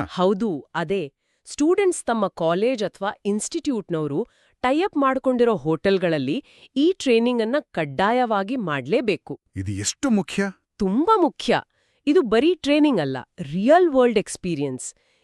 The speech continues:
Speaker 1: ಇದನ್ನ ಚೆನ್ನಾಗ್ ಮಾಡಿದ್ರೆ ಕೆಲವೊಮ್ಮೆ ಅದೇ ಹೋಟೆಲ್ನಲ್ಲೇ ಜಾಬ್ ಆಫರ್ ಸಿಗೋ ಚಾನ್ಸ್ ಇರುತ್ತೆ.
Speaker 2: ಓಹ್, ಗ್ರೇಟ್.
Speaker 1: ಅಥವಾ ಬೇರೆ ಹೋಟೆಲ್ಗಳಲ್ಲಿ ಕೆಲ್ಸ ಹುಡ್ಕೋಕೆ ಬೇಕಾದ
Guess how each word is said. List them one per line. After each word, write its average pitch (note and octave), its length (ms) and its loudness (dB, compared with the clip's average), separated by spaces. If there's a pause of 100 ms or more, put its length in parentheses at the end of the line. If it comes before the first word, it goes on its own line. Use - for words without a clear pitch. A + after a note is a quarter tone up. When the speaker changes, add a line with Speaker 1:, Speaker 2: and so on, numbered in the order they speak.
(140)
Speaker 1:
ಇದನ್ನ G#3 320 2
ಚೆನ್ನಾಗ್ G#3 500 -2
ಮಾಡಿದ್ರೆ E3+ 680 -2 (260)
ಕೆಲವೊಮ್ಮೆ D#4 480 4 (120)
ಅದೇ G3 260 2
ಹೋಟೆಲ್ನಲ್ಲೇ D4+ 680 2
ಜಾಬ್ G3 420 0
ಆಫರ್ A#3+ 280 -2
ಸಿಗೋ G3+ 260 0
ಚಾನ್ಸ್ F#3+ 480 -2
ಇರುತ್ತೆ. D3+ 400 -4 (140)
Speaker 2:
ಓಹ್, E2+ 580 0
ಗ್ರೇಟ್. G#2 320 0 (240)
Speaker 1:
ಅಥವಾ G#3+ 560 0 (300)
ಬೇರೆ B3+ 300 6
ಹೋಟೆಲ್ಗಳಲ್ಲಿ B3 720 2
ಕೆಲ್ಸ F#3 380 0
ಹುಡ್ಕೋಕೆ F#3+ 460 -4
ಬೇಕಾದ E3+ 400 -4